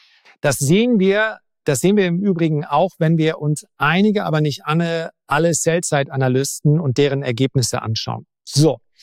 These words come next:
Ein Katalysator, der meines Erachtens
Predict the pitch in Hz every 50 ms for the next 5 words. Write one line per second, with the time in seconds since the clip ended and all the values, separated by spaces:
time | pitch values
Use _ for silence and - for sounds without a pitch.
0 | - _ _ _ _ _ _ _ _ _ _ _ _ _ - 156 180 233 269 269
1 | - - 180 196 175 185 170 165 156 147 127 143 143 135 135 127 - 180 175 147
2 | 156 143 143 147 151 165 175 165 - - 160 143 139 139 - - 131 123 -